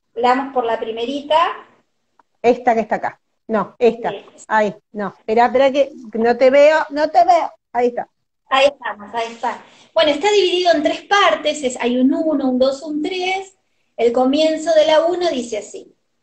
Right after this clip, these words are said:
Speaker 1: Con flotadores de loto, la tarde hace la plancha. En hojotas de musgo y bikini a motitas, canturrea. Un clavel del aire luce airoso en el ojal de una rama.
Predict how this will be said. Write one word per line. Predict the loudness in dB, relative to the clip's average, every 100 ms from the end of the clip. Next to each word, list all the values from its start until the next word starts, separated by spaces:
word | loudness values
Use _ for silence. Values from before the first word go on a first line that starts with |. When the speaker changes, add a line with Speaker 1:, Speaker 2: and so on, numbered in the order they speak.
| _ _ _ _ _ _ _ _ _ _
Speaker 1:
Con | -6 -2
flotadores | 0 2 0 0 -2 -4
de | -4
loto, | -4 -4 -6 -8 -8 _ _ _
la | -4 -4 -2
tarde | -4 -2 -2
hace | -2 -2
la | -2 -2
plancha. | -6 -12 -14 -14 -14 -16 _ _ _ _ _ _ _ _ _ -12
En | -8 -6
hojotas | -2 0 0 0
de | 0
musgo | 2 0 -2 -2 -2 -2 -10
y |
bikini | -14 -10 -2 -2 -2
a |
motitas, | -6 -8 -14 -6 -4 -4 -8 _ _
canturrea. | -4 -4 -4 -4 -4 -6 -8 -14 _ _ _ _ _ _ _ _ _ _ _ _ _ _ _ _ _ _
Un | -6 -2
clavel | 0 2 2
del | 4 4
aire | 2 0 -4 -4 -6
luce | -14 -14 -8 -6
airoso | -2 0 0 -2
en | -6 -4
el |
ojal | -6 -4 -4 -2
de | -2
una | -4
rama. | -6 -14 -16 -20